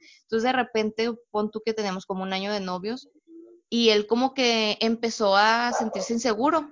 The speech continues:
A lo mejor yo algo hacía que lo hacía sentir inseguro. Obviamente yo no estaba haciendo nada malo, ¿no? O él estaba haciendo algo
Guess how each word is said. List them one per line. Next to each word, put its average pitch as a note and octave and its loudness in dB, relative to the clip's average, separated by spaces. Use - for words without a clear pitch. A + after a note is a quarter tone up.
A G#3+ -2
lo G#3+ 2
mejor G3+ 0
yo A3 6
algo G#3+ 4
hacía A3+ -4
que A#3 -4
lo G3+ -2
hacía F#3 -4
sentir G3 -8
inseguro. G3 -2
Obviamente F#3+ -2
yo G3+ -2
no G3 -6
estaba F#3 -6
haciendo F#3 -8
nada F3 0
malo, G3+ 0
¿no? G3 -10
O A3 8
él G#3 4
estaba G3 0
haciendo G3+ -2
algo G3 0